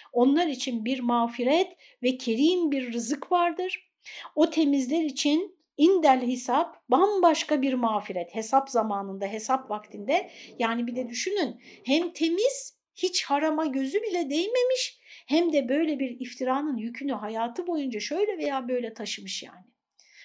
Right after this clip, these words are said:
Hazreti Ayşe hakkında ayet indiği halde hala, e, Gulat-ı Şia Hazreti Ayşe için neler neler söylüyorlar. Onun için yani hayat boyu hani iftir-, e, çamur atmak gibidir bu. Yapışmasa bile orada bir, e,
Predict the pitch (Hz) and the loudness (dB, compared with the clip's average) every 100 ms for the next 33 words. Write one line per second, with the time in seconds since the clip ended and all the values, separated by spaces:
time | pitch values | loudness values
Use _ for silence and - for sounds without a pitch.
0 | - 208 220 349 427 370 339 330 320 285 | -4 0 2 2 2 4 4 2 -2 -4
1 | 269 - 262 226 190 - _ _ - 220 | -6 -6 -4 -2 -4 -8 _ _ -6 2
2 | 262 370 453 - 349 330 311 311 254 269 | 8 8 8 2 -4 0 2 2 2 2
3 | 233 233 240 285 330 320 302 254 - _ | 0 -4 -2 0 0 4 4 2 -2 _
4 | _ - 233 220 214 247 311 302 285 - | _ -4 0 0 0 4 4 4 0 -2
5 | 277 254 240 226 - 254 254 262 254 240 | 0 0 0 -4 -2 2 2 0 -2 2
6 | 240 247 247 226 - - 226 214 214 208 | 2 0 -2 -4 -6 -12 -8 -6 0 0
7 | 202 190 180 180 - 151 180 190 - _ | 0 -4 -6 -6 -12 -14 -16 -20 -20 _
8 | - - _ _ _ _ - - - 302 | -20 -20 _ _ _ _ -20 -14 -4 -2
9 | 392 311 339 403 415 294 285 277 277 339 | -2 -6 -6 -6 -6 -4 -2 2 6 8
10 | 370 - 262 254 339 392 302 277 269 - | 6 2 -2 0 -2 -2 -4 -6 -8 -6
11 | 285 247 240 - 285 339 277 220 214 196 | -6 -6 -6 -2 0 2 0 0 -8 -8
12 | - 190 190 190 196 320 339 285 302 - | -10 -10 -8 -10 -6 -6 -2 -2 -2 -2
13 | 254 240 240 233 226 233 226 233 240 226 | -6 -8 -8 -8 -8 -6 -6 -6 -6 -8
14 | - - 202 | -12 -10 -6